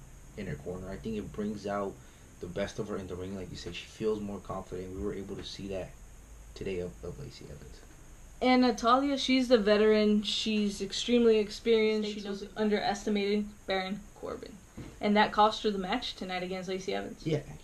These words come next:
Speaker 1: she pretty much thought that Baron Corbin wasn't gonna get involved. But sure enough, Baron Corbin did get involved. And I think that's what ended up costing Natty the match.
Speaker 2: Yes, and Lacey Evans took advantage of that opportunity and was able to get the win. So,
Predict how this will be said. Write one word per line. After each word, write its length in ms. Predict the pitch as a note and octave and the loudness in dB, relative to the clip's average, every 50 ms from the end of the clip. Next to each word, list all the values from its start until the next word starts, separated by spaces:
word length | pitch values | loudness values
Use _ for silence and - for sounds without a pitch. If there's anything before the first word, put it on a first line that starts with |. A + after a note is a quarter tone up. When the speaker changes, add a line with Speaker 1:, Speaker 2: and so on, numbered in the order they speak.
| - - | -16 -14
Speaker 1:
she 160 | - - B2+ | -10 -8 -8
pretty 220 | A#2 - B2 A#2+ A2+ | -8 -6 -6 -6 -4
much 200 | A2 G#2+ - - | -6 -6 -8 -8
thought 220 | - G2+ G2+ F#2 | -6 -6 -6 -6
that 120 | - E2+ - | -8 -8 -8
Baron 200 | - F#2+ F2+ F2 | -8 -8 -8 -8
Corbin 380 | - - F#2+ F2+ F#2 F#2 F2+ | -6 -4 -4 -4 -4 -6 -8
wasn't 260 | F#2 F#2 F2+ G2 F#2 | -8 -6 -6 -6 -6
gonna 160 | F2+ F2+ F2+ F2 | -6 -6 -6 -6
get 160 | F2 F#2 F#2 | -4 -6 -6
involved. 460 | F#2 F#2+ F2+ - F#2 F2+ F2+ F2 - - | -6 -8 -8 -8 -6 -6 -6 -8 -8 -6
But 140 | G#2+ G2 - | -6 -6 -4
sure 260 | - - - B2+ A#2 | -4 -2 -2 -2 -2
enough, 300 | G#2 F#2 F2+ F#2 F2+ - - | -4 -4 -8 -10 -10 -12 -12
Baron 240 | - - G2 G2 F#2+ | -10 -10 -10 -10 -10
Corbin 340 | - F#2+ G2 F#2 G2 F#2+ F#2 - - - - - | -8 -8 -8 -6 -8 -10 -12 -14 -18 -20 -16 -12
did 200 | F2+ F#2+ F#2 F2 | -12 -10 -10 -8
get 140 | F#2 F#2 F#2+ | -8 -8 -8
involved. 400 | F#2 F#2 F2 F#2+ F#2+ F#2+ F#2 G2 | -10 -8 -6 -6 -6 -6 -6 -10
And 80 | G2 - - - - | -12 -14 -18 -16 -14
I 60 | - | -14
think 180 | G2 - G#2 G2 | -12 -10 -10 -10
that's 200 | F#2 F#2 - - | -10 -10 -10 -12
what 100 | F#2 F2+ | -12 -12
ended 220 | F#2 F#2 F2+ F2 | -8 -8 -8 -10
up 120 | F2 - - | -10 -12 -12
costing 400 | - - - - - - - E2+ | -12 -12 -12 -12 -12 -14 -12 -12
Natty 220 | F2 F2 - - - - | -12 -12 -12 -12 -12 -14
the 60 | - | -14
match. 280 | - - - - - - - - - | -14 -14 -16 -16 -16 -18 -18 -16 -12
Speaker 2:
Yes, 520 | C4 C4 G#3+ G3 G#3 G3 F3+ F3+ F3 - G3 | -10 -4 0 2 2 2 2 -2 -4 -6 -6
and 100 | G3 G3 | -4 0
Lacey 320 | G3+ A3 A3 G#3+ - A3 | 0 0 0 2 4 4
Evans 320 | G#3 G3+ G3+ G3+ G3+ - | 4 4 2 -2 -6 -8
took 140 | - G#3+ - | -10 -4 -2
advantage 400 | G3+ F#3+ F#3+ F#3+ F#3 F#3+ F#3+ F#3 | -2 0 0 -2 -2 -4 -4 -2
of 80 | F#3+ F#3 | -2 0
that 160 | F#3 F#3 F3+ | 2 2 2
opportunity 580 | F3+ F3+ F3+ G3 F3+ - - G3+ G3 F#3+ F#3 F#3 | 2 0 -2 -6 -8 -6 -4 -4 -4 -4 -4 -4
and 120 | F#3 F#3 | -4 -6
was 120 | F#3+ F#3 | -4 -2
able 180 | F#3+ F#3+ F#3+ G#3 | 0 0 2 0
to 60 | A3 | 2
get 160 | G3+ G#3 G3+ | 2 0 0
the 100 | G3+ G3+ | 0 -2
win. 240 | F#3 F#3+ G3+ G#3+ G3+ | 0 0 0 0 0
So, 300 | G#3 - G3 F#3+ F#3 F#3 | -2 -2 -2 -2 -2 -4